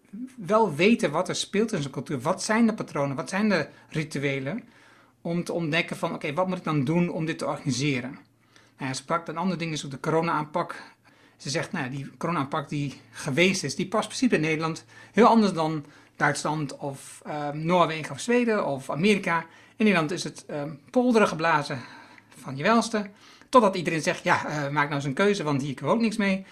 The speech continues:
Dan in één keer is het heel duidelijk en dan zeggen de anderen van, "Ja, wacht even, dit is te duidelijk, eh, daar kan ik ook niet tegen."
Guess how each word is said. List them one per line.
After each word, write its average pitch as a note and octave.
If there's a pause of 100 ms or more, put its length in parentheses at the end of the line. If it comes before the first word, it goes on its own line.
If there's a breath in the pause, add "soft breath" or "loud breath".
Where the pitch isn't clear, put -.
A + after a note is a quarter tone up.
(260 loud breath)
Dan A3
in F3
één D#3+
keer D3+
is D3
het C#3
heel D3
duidelijk A3+
en G3+
dan G#3
zeggen G3+
de F#3+
anderen F#3+
van, F3
"Ja, C#3
wacht D3+
even, E3+
dit G3+
is G3+
te E3
duidelijk, F#3+
eh, G3+
daar G3+
kan G#3+
ik F#3+
ook C#3
niet B2
tegen." A#2